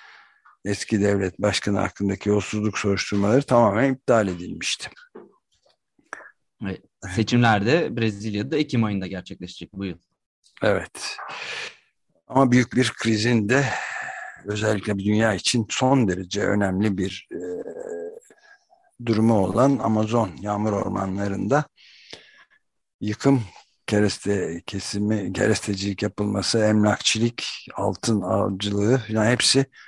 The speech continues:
Speaker 1: devam ediyor. O da Bolsonaro'nun gözleri önünde, hatta desteğiyle oluyor.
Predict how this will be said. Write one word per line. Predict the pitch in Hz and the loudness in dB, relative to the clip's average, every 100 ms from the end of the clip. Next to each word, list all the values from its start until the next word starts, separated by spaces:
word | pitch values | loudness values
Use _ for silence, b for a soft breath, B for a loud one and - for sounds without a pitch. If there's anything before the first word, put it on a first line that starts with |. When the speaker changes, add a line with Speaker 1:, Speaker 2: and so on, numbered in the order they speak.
| b 98 | b -2
Speaker 1:
devam | 104 101 120 113 | 0 4 4 2
ediyor. | 104 101 107 143 B B B B - | 0 0 0 0 B B B B -14
O | 92 | -6
da | 110 110 92 92 - 107 | -4 -4 -6 -12 -8 -2
Bolsonaro'nun | 101 - 107 104 95 92 117 120 - - 92 98 - - - 254 254 - _ _ _ _ | -2 0 0 0 0 2 2 2 -2 -10 -8 -8 -10 -12 -14 -14 -16 -20 _ _ _ _
gözleri | - 107 107 98 104 120 | -6 0 2 2 2 4
önünde, | 104 92 95 104 117 | 4 2 0 2 0
hatta | 98 - - 127 | -2 -8 0 2
desteğiyle | 120 98 - 107 90 78 | 4 2 0 -2 -2 -6
oluyor. | 71 110 | -6 0